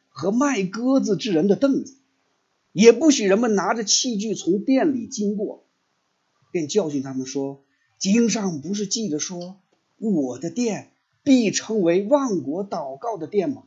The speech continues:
你们倒使它成为贼窝了。”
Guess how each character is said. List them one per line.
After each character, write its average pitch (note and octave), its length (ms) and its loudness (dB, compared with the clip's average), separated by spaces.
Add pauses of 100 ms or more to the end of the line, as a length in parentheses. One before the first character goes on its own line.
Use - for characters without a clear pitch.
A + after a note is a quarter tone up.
(560)
你 F3+ 200 0
们 G3 180 2
倒 A3+ 200 0
使 - 220 0
它 D#3 180 -10
成 D3+ 300 0
为 D#3 300 -2 (280)
贼 B2 320 -4
窝 D#3 280 -6
了。” C#3 80 -20